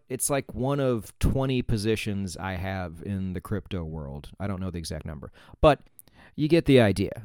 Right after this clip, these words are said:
Uh, the people that really, really got hurt by this whole Luna U S T thing are the ones that had way too much of their money in it to begin with.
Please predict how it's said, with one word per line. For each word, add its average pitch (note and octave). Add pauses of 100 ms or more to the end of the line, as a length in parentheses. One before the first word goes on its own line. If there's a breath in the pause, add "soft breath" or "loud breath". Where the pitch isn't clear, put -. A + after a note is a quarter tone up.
(140)
Uh, B2
the C3
people A3+
that B2+
really, B2+
really A2+
got G2
hurt G#2+ (300 soft breath)
by A2
this G#2+
whole G#2+
Luna G#2+
U G#2+
S G2+
T A2+
thing A#2+
are A#2
the A#2+
ones B2+
that B2
had B2
way C#3
too C3
much A#2
of G2
their G#2+
money F#2+
in G2
it F2+
to G#2
begin A#2
with. -